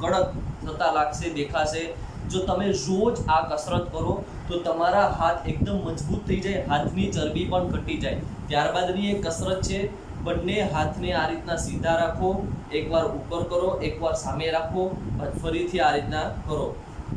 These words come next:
દસ ગણીએ ત્યાં સુધી આ કસરતને કરવાની છે. એક, બે, ત્રણ, ચાર, પાંચ, છ, સાત, આઠ, નવ,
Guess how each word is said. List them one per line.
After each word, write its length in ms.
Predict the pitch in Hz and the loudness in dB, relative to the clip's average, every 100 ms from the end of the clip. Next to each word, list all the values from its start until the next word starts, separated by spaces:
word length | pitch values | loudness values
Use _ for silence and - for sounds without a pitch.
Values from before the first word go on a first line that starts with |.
| - - - - - - - | -6 -8 -8 -10 -10 -8 0
દસ 300 | 190 214 220 185 | 4 4 4 2
ગણીએ 280 | 190 214 | 4 4
ત્યાં 220 | 208 180 202 | 4 2 2
સુધી 300 | 202 180 196 | 0 2 2
આ 80 | |
કસરતને 500 | 180 160 151 160 151 | 4 2 -2 -4 -2
કરવાની 340 | 143 135 127 123 | -2 0 0 -2
છે. 340 | - 120 127 | -4 -6 -4
એક, 220 | 160 180 - - - - - - - - | -2 -2 -4 -8 -8 -8 -10 -8 -8 -6
બે, 280 | - 113 - - - - - - - | -2 -2 -2 -8 -10 -8 -6 -6 -6
ત્રણ, 240 | 147 147 151 - - - - - - | -2 -2 -2 -6 -10 -10 -10 -12 -4
ચાર, 300 | 127 131 147 - - - - - - | 0 0 -2 -6 -8 -10 -10 -16 -8
પાંચ, 320 | 147 143 - - - - - - - | -2 -2 -2 -6 -2 -2 -2 -10 -8
છ, 120 | - 139 139 - - - - - - | -4 2 2 2 -4 -8 -8 -8 -8
સાત, 440 | - 135 139 - - - - - - - - | -4 0 2 0 -8 -14 -16 -16 -10 -6 -2
આઠ, 220 | 139 151 - - - - - - - 135 | -2 -2 -4 -6 -4 -4 -4 -8 -6 0
નવ, 260 | 143 151 | 2 2